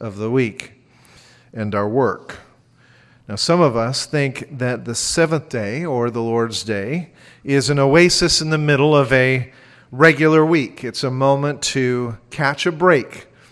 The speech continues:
before we get back to the daily grind. But probably more of us,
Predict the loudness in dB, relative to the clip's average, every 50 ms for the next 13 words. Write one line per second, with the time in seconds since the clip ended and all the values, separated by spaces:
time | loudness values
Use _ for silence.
0 | _ -20 -20 _ _ -6 -6 -4 -4 -2 0 2 6 6 6 6 6 4 0 -2
1 | -2 -2 -4 -2 -2 -2 -2 -2 -4 -6 -8 -8 -8 -6 -6 -6 -8 -8 -8 -8
2 | -8 -8 -8 -8 -4 0 2 2 2 2 -2 -4 -10 -14 -18 -20 -20 _ _ _
3 | _ _ _ _ -20 -20 _ _ _ _ -10 0 4 6 6 6 4 2 2 2
4 | 2 2 2 2 2 4 4 6 6 6 4 4 4 2 2 2 0 -2 -4 -6
5 | -8 -10